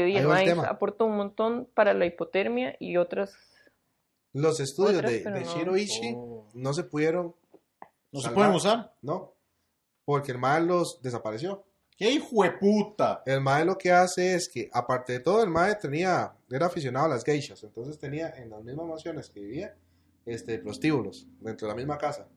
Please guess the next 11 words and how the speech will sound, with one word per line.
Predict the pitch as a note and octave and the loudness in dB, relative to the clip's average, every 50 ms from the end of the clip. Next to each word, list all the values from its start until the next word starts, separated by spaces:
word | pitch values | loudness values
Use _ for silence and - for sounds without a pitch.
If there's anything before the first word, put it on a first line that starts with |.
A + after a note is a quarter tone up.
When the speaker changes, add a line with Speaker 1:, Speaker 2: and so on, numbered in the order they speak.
| _ _ _ _ _ _ _ _ _ _ _ - | _ _ _ _ _ _ _ _ _ _ _ 0
Speaker 1:
Obviamente | A#2 C#3+ E3 E3 E3 E3+ E3 F3 E3+ | 4 6 6 6 6 4 2 0 -2
menores | D#3 B2+ C3+ C#3+ D3 C3+ | -2 0 0 0 0 0
de | B2 | 0
edad. | A#2 A2 - - - - _ _ _ _ _ | 0 -2 -2 -6 -12 -20 _ _ _ _ _
Speaker 3:
Ya | - - - - C3 B2+ | -20 -20 -18 -16 -16 -16
Speaker 1:
Está | - - - A#2 | -12 -8 -4 -4
de | B2 B2 | -2 -2
más | B2 B2 | -2 -2
Speaker 3:
tonto, | A2 B2 A2 | -4 -4 -4
Speaker 1:
decirlo. | C3+ B2+ G#2+ A2 G#2 G2+ | -4 -6 -6 -6 -10 -12
Speaker 3:
mae. | G#2 G#2+ G#2+ G#2 G2+ | -12 -14 -14 -14 -16